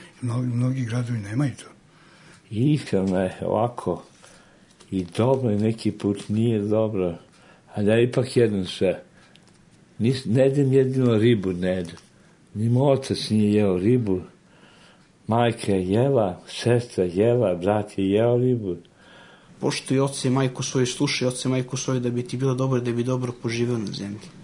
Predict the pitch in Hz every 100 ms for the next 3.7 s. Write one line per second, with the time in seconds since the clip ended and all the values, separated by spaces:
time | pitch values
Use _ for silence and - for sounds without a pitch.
0 | - - - - - - - - - -
1 | - 120 117 127 127 123 147 139 139 147
2 | 131 - 131 131 139 123 - 127 123 131
3 | 135 120 120 - 110 -